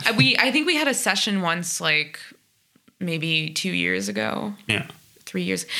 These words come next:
Speaker 1: This band was, like, formed after I moved.
Speaker 2: Okay.
Speaker 1: Um, and it was, I came home at, like, Christmas time and we just had a session,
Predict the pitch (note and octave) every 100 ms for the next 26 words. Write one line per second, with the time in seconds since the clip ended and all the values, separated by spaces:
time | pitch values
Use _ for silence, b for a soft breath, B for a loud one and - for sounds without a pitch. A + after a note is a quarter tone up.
0 | B - B3+ C4+ E4 E4 A#3 G#3+ - G#3+
1 | G#3 G3 F3 E3+ E3 - E3 C#3 D3 -
2 | - - - - - B B2+ G#2+ B2+ -
3 | F#3 E3 E3 D#3+ - F3+ E3 E3 E3+ E3
4 | - - E3 D#3+ F#3 F3 E3 E3+ - D#3
5 | D#3+ - F#3 F#3 F3+ F#3+ F#3+ F3+ E3 E3
6 | E3 D#3+ D#3+ D#3+ D#3 F3 F3 G3